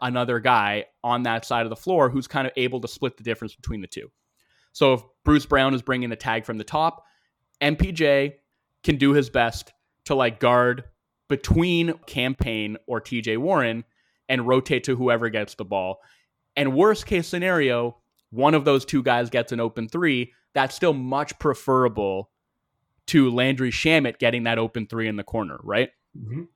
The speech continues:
Speaker 1: So that's where I think you just have to be a little bit more willing to adapt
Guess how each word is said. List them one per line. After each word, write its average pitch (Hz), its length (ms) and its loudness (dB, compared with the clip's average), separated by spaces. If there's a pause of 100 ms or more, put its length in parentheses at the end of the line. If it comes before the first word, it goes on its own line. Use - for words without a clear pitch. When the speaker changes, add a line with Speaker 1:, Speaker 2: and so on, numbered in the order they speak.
(600)
Speaker 1:
So - 100 -4
that's 180 240 4
where 220 120 4
I 175 80 4
think 151 220 -4
you 147 80 -6
just 131 180 -4
have 131 200 -4
to 127 60 -10
be 113 500 -8 (1120)
a 151 80 8
little 180 200 8
bit 185 160 2
more 151 160 4
willing 143 260 4
to 131 140 2
adapt 107 580 -4